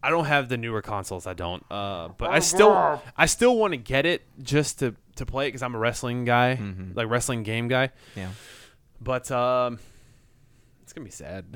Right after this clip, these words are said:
Speaker 2: It's gonna be
Speaker 1: Watch, like,
Speaker 2: incredibly sad.
Speaker 1: half the roster is gonna be gone.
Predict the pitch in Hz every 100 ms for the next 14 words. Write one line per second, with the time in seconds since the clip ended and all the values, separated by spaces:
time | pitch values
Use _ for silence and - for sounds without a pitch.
0 | - - - - 392 - 339 107 - -
1 | 113 123 190 208 107 139 107 101 90 92
2 | 156 95 151 135 113 123 123 135 123 127
3 | 110 101 98 104